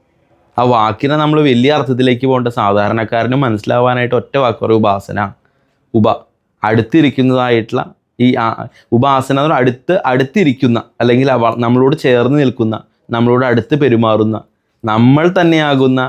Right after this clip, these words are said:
ഒരു ശക്തിയാണ് ഈ ഉപാസനാശക്തി എന്നുള്ളത്. അത് മനസ്സിലാക്കേണ്ടത് നമ്മളെങ്ങനെ നമ്മളെ ഹാൻഡിൽ ചെയ്യണം എന്നുള്ള പോലെ തന്നെ അത്രയും ശക്തിയും പ്രാധാന്യവും നമ്മളെ ഉപാസനാമൂർത്തിക്കും കൊടുക്കണം. ഇങ്ങനെ ഈ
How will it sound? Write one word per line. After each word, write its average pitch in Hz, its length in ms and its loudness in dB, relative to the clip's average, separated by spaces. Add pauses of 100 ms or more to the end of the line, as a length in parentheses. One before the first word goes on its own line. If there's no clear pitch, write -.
(160)
ഒരു 117 160 -4
ശക്തിയാണ് 113 520 -2
ഈ - 60 0
ഉപാസനാശക്തി 95 760 -2
എന്നുള്ളത്. 95 320 -6 (640)
അത് 151 100 2 (100)
മനസ്സിലാക്കേണ്ടത് 139 680 -2 (100)
നമ്മളെങ്ങനെ 185 640 2 (100)
നമ്മളെ 147 340 2
ഹാൻഡിൽ 143 280 0
ചെയ്യണം 139 260 2
എന്നുള്ള 139 260 -2
പോലെ 123 320 0
തന്നെ 123 220 -4
അത്രയും 123 340 -2 (720)
ശക്തിയും 143 600 0
പ്രാധാന്യവും 120 680 0
നമ്മളെ 113 280 0
ഉപാസനാമൂർത്തിക്കും 107 1000 -2
കൊടുക്കണം. 98 340 -6 (840)
ഇങ്ങനെ 196 360 2 (380)
ഈ - 20 2